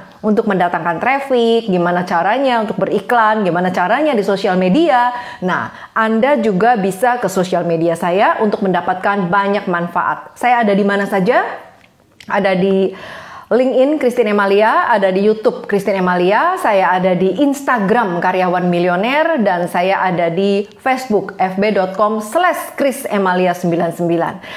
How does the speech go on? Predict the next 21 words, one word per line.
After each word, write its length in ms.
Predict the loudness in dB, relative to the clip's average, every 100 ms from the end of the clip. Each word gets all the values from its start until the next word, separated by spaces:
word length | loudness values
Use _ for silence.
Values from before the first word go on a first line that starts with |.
| -14 -8 -4
Pastikan 400 | -2 0 0 0
Anda 400 | 0 0 2 0
subscribe 720 | 0 -4 -4 -2 2 2 0 0
dan 160 | -2
follow 640 | 0 0 2 4 2 2 0
supaya 880 | -4 0 0 2 2 4 2 2 0
bisa 320 | 0 0 -2
mendapatkan 880 | 0 0 0 -2 0 0 0 0 0
video-video 560 | 0 2 2 2 0
terbaru 400 | 0 0 -2 -2
saya. 320 | -2 -2 -2 -6 -12 -20 -8
Oke, 480 | -4 0 2 0 -4 -14 -20 -12
nah, 560 | -4 -2 -2 -8 -18 -4
empat 400 | -2 2 0 0
faktor 400 | -2 0 0 0 2
penentu 400 | 2 2 2 2
nilai 400 | 2 2 2 0
Anda 400 | 2 2 2 0
di 160 | -2
sosial 400 | -2 -2 0 0
media. 480 | 0 0 0 0 -4